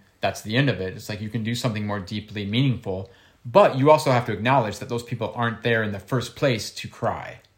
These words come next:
But you can get them to cry if you acknowledge the situation and kind of work with it. And he does, right? Like, I mean, the first couple times I saw his acts, and still in the Can act, sometimes I cry.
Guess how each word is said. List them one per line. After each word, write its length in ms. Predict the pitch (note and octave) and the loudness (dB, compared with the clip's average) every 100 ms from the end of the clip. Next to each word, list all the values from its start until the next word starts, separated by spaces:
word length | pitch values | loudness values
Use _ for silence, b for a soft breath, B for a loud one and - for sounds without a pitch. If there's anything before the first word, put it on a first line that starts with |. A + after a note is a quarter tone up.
| b b b b b b | b b b b b b
But 120 | B2+ | 0
you 100 | B2+ | 0
can 180 | B2+ A#2+ | 2 2
get 180 | C#3 D3 | 2 2
them 140 | B2 | 0
to 80 | G#2+ | 0
cry 380 | - A2+ F#2+ F#2+ | 0 2 2 0
if 280 | F#2+ G2+ A#2 | -4 -8 -8
you 340 | A2 G#2 G2+ | -8 -8 -8
acknowledge 460 | A#2 A2 G#2+ G#2 G2+ | -8 -4 -2 -2 -2
the 80 | G#2+ | -8
situation 600 | - - G2+ G2 - G2 | -10 -6 -4 -4 -6 -10
and 120 | G2 | -8
kind 180 | G#2+ G2 | -6 -6
of 100 | F#2 | -2
work 220 | E3 - | -4 -4
with 160 | - F#2+ | -10 -10
it. 140 | G2+ | -8
And 140 | B2 A2+ | -4 -4
he 80 | |
does, 480 | D3 C3 F3+ G#2+ F2+ | -2 2 2 2 -2
right? 180 | G#2 A#2+ | -4 -2
Like, 280 | A2+ - - b b b b - | -6 -8 -20 b b b b -4
I 120 | A2+ | 0
mean, 180 | B2 A#2 | 2 0
the 120 | A2 | -2
first 280 | - B2+ B2 | -2 -2 -2
couple 180 | B2+ B2 | -4 -2
times 260 | B2 A2+ G#2+ | -4 -2 -2
I 80 | |
saw 200 | G#2+ D3 | 0 0
his 180 | G#2+ G2 | 0 -2
acts, 420 | G2 G2 - - _ | -6 -8 -10 -20 _
and 120 | B2+ B2 | -2 -2
still 320 | - C3 A#2 | 0 0 0
in 60 | G#2+ | -4
the 80 | |
Can 260 | G2+ A2+ A#2+ | -6 -6 -4
act, 160 | G#2 - | -6 -10
sometimes 260 | G2 F#2+ | -10 -10
I 100 | F2 | -10
cry. 600 | - - G#2+ D#3 - - | -14 -8 -2 -2 -4 -14